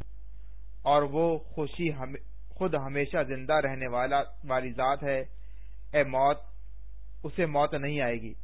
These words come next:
اے اللہ، تو میری ماں فاطمہ بنت اسد کی مغفرت فرما اور ان کو سوالات کے موقع پر جوابات تلقین فرما دے۔" اب سنیے گا آگے،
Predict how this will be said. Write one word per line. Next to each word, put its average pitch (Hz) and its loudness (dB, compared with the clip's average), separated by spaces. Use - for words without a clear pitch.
اے 156 6
اللہ، 147 4
تو 156 -2
میری 139 2
ماں 135 4
فاطمہ 135 2
بنت 131 -4
اسد 139 -6
کی 139 -4
مغفرت 127 -4
فرما 113 -4
اور 156 6
ان 175 2
کو 170 0
سوالات 139 4
کے 147 0
موقع 131 -2
پر 143 0
جوابات 127 0
تلقین 131 -4
فرما 120 -4
دے۔" 113 -4
اب 160 6
سنیے 151 0
گا 139 2
آگے، 117 2